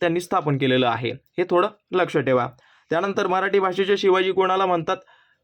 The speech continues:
तर हे जे आहे, ते विष्णूशास्त्री चिपळूणकरांना हे संबोधलं जातं. बाकी जे आहे, ते यांची वेगवेगळी साहित्य वगैरे मराठीमध्ये प्रसिद्ध आहेत.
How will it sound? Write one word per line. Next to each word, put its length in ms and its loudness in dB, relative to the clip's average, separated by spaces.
तर 220 4
हे 180 2
जे 100 0
आहे, 220 0
ते 140 -4
विष्णूशास्त्री 600 -2
चिपळूणकरांना 720 0
हे 340 -2
संबोधलं 520 2
जातं. 260 0
बाकी 320 0
जे 140 2
आहे, 220 0
ते 680 0
यांची 300 0
वेगवेगळी 440 2
साहित्य 400 0
वगैरे 280 4
मराठीमध्ये 580 2
प्रसिद्ध 580 -2
आहेत. 320 0